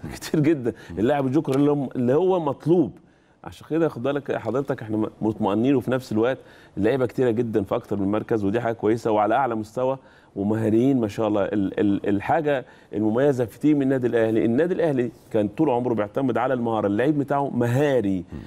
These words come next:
Speaker 2: عشان كده بتلاقي إبداع وتلاقي جمال وتلاقي نتائج وتلاقي حلول وتنويع هجومي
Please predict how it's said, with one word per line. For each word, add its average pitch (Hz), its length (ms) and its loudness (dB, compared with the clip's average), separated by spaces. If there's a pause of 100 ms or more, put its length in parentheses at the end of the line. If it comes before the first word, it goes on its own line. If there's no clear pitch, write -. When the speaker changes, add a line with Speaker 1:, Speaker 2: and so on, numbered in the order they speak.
(140)
Speaker 2:
عشان 110 220 -6
كده 156 200 2
بتلاقي 135 300 0
إبداع 123 340 0
وتلاقي 127 280 -4
جمال 120 320 0
وتلاقي 143 240 0
نتائج 131 460 2 (320)
وتلاقي 143 320 2
حلول 165 480 2
وتنويع 165 280 2
هجومي 185 520 2